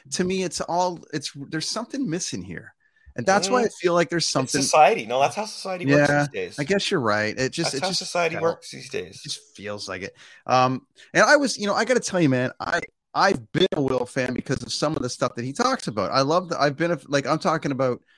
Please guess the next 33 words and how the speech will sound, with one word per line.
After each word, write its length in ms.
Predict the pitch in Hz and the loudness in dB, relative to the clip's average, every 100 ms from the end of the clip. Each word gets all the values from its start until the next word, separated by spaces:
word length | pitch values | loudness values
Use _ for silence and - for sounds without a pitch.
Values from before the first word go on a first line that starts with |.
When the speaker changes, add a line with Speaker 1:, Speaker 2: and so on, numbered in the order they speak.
| _ _ | _ _
Speaker 1:
um, 240 | 117 117 - - - | 0 0 -2 -12 -12
sure, 240 | - 165 | -4 -2
there's 180 | 127 123 | -2 -4
the 80 | 139 | -4
celebrity 340 | - 151 156 | -2 -2 -2
side 280 | - 131 123 | -2 0 0
of 80 | 120 | -2
it, 40 | |
and 80 | 113 | -6
it's 80 | 117 | -6
got 160 | 131 123 | -4 -2
out 100 | 117 | -4
of 80 | 107 | -6
control. 260 | 113 165 | -8 -6
But 200 | 143 - | -4 -6
before 400 | 127 - 175 208 | -10 -10 -8 -2
that, 280 | 117 104 95 | 2 2 0
there's 300 | 135 131 120 | -4 -4 -4
the 140 | 135 | -6
whole, 340 | 131 143 143 135 | -2 -2 -2 0
like, 260 | 123 107 _ _ _ _ _ _ _ | -2 -4 _ _ _ _ _ _ _
how 420 | - 131 143 139 | -8 -4 0 -2
they, 400 | 127 131 127 123 - _ _ _ | -2 -2 -4 -6 -10 _ _ _
she's 340 | - - 135 131 | -12 -8 -4 -2
like, 180 | 120 | -4
"It's 200 | - 113 | -6 -8
not 120 | 151 135 | -6 -2
your 140 | 147 | -4
job 240 | 131 127 | -2 -2
to 80 | 117 | -2
make 220 | 113 98 | -8 -8
me 80 | 107 | -8
happy. 480 | 101 87 - - | -8 -8 -10 -16